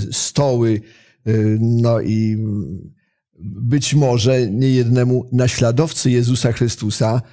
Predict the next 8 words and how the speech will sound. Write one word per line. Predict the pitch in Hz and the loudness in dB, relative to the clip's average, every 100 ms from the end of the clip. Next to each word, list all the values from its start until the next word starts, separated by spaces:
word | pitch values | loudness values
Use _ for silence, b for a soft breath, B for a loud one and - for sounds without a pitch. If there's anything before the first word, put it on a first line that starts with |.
| b b | b b
e, | 117 113 | -2 0
to | 123 | 0
by | 117 | 0
się | - 123 | 0 0
podobało | 135 123 123 143 123 - | 0 0 2 2 2 2
być | 117 156 175 - - | 2 2 2 -2 0
takim | 143 110 131 123 | 0 0 0 2
właśnie, | 120 113 - - 113 87 | 2 2 -2 -6 -6 -6